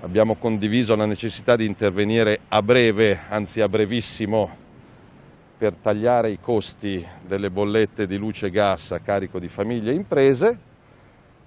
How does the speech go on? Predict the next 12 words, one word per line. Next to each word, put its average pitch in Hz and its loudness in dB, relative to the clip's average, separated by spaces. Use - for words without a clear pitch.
E 269 -10
poi 104 -4
abbiamo 85 -8
accennato 87 -8
anche 87 -8
ai 87 -8
temi 87 -6
P - -12
N 90 -8
R, 110 -2
fondi 87 -10
europei, 113 -2